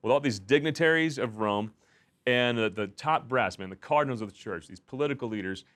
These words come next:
and he shaved half his beard down to the skin. And the other half was really long. He looked like an absolute moron. And you know what he was saying in that moment? "Guys, don't take me too seriously.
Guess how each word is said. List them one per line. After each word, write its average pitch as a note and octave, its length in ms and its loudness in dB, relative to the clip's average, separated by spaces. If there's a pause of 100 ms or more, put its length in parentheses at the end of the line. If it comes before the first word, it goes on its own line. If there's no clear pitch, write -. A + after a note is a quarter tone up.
and C3 120 0
he D3 60 0
shaved D#3+ 400 0
half C3 200 0
his A2 140 -8
beard G#2+ 380 -14 (120)
down G#2+ 160 -6
to G2+ 60 -8
the F2+ 80 -10
skin. F2 400 -14 (440)
And A#2 120 -2
the C3 40 6
other C#3+ 120 4
half C3 160 6
was G#2 120 -4
really A2 200 -2
long. G#2 320 -2 (180)
He C#3 80 0
looked E3 140 2
like C3 120 -4
an A#2+ 60 -2
absolute A#2+ 480 -4
moron. F#2+ 400 -8 (960)
And B2 80 -2
you D#3 60 4
know G3+ 60 6
what F#3 80 6
he F3+ 60 6
was C3 140 2
saying C3+ 220 2
in D#3+ 60 -4
that E3 120 -6
moment? F#3 320 -8 (840)
"Guys, C3 420 0 (760)
don't C#3 240 2
take B2 200 -6
me G#2+ 120 -6
too G2+ 200 -14
seriously. D#2+ 600 -20